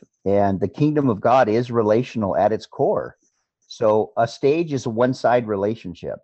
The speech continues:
And I think we just have to be careful, uh,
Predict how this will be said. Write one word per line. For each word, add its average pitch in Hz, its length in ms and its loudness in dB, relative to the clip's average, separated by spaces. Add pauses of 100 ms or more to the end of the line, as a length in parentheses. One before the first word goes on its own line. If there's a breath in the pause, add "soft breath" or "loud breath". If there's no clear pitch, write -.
(120)
And 92 140 -8
I 95 100 -4
think 113 240 -10
we 117 80 -4
just 117 180 -8
have 123 160 -2
to 123 60 -12
be 101 120 -6
careful, 92 640 -6 (920)
uh, 101 300 2